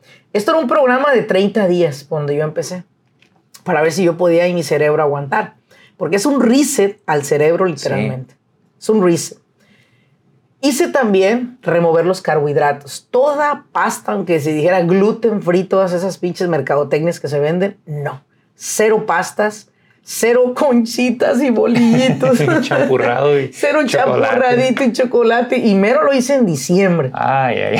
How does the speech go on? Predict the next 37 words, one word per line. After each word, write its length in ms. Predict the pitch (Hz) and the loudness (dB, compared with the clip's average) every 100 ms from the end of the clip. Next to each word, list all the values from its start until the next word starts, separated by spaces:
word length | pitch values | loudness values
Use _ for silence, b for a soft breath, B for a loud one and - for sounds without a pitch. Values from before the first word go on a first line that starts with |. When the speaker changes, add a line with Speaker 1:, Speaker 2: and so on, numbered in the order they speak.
| - | -2
Speaker 2:
ay. 220 | 135 160 | -2 0
Speaker 1:
Para 200 | 190 202 | 0 2
exigirme 840 | 196 - 220 175 269 320 320 320 | 0 0 0 2 2 2 2 2
más 480 | 262 220 214 240 240 | 2 2 2 -2 -2
todavía, 500 | 220 208 180 156 139 | 0 2 2 2 0
¿no? 220 | 127 202 - - B B B B _ | -2 -8 -10 -14 B B B B _
Latas 640 | 190 202 220 220 175 - - | 0 0 0 -2 -4 -6 -2
de 140 | 180 | -2
comida, 540 | - 170 180 180 170 - | 0 2 2 2 0 0
todo 200 | 226 262 | 2 2
lo 100 | 233 | 2
que 120 | 202 | 2
venga 180 | 190 214 | 2 2
en 100 | 220 | 2
latas 520 | 185 185 202 196 185 | 0 -2 -2 -2 -2
me 100 | 165 | -4
quitaron. 500 | 165 151 175 190 202 | -4 -2 0 0 -2
Y 60 | 202 | -2
aparte, 300 | - 185 - | -2 -2 -4
pues, 100 | 160 | -4
yo 80 | 139 | -2
no 120 | 175 | 0
lo 120 | 190 185 | 0 0
consumía, 600 | 170 160 170 175 294 339 | -2 -2 0 2 0 0
pero 180 | 175 156 | 0 2
de 80 | 160 | 2
repente 360 | 147 175 175 | 0 0 2
iba 100 | 214 | 2
a 40 | 202 | 2
restaurantes 560 | 196 196 180 180 185 | 0 0 0 0 -4
que 100 | - | -8
sí 120 | 160 | -4
me 120 | 170 175 | -2 -2
comí 180 | 165 | -2
una 200 | 170 175 | -2 -2
pasta 240 | 175 180 190 | -2 -4 -4
italiana. 540 | 185 185 180 175 190 | -2 0 0 -2 -8